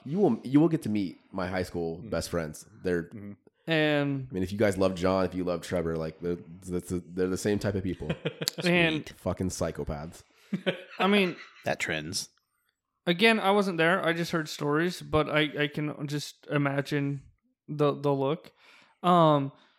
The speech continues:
Speaker 3: so Matt Freeze's dad, uh, if I, if I remember the story correctly,
Speaker 1: Billiam.
Speaker 3: Yep. He, <laughs> um,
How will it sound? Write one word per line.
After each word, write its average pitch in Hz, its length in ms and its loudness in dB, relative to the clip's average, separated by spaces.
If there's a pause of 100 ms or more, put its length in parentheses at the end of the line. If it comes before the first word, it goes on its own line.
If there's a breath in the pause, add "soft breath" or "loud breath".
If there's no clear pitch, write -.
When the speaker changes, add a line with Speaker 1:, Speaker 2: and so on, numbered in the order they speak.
(220 soft breath)
Speaker 3:
so 190 340 2
Matt 196 320 2
Freeze's 190 340 -2
dad, 151 360 -2 (380)
uh, 143 340 -2 (120)
if 151 160 -4
I, 151 140 0 (160)
if 147 140 -8
I 151 40 -2
remember 143 340 -2
the 165 60 -6
story 147 260 -2
correctly, 120 240 2 (180)
Speaker 1:
Billiam. 127 340 2 (300)
Speaker 3:
Yep. 143 280 -2 (480 loud breath)
He, 214 360 4
<laughs> - 0 -
um, 170 680 4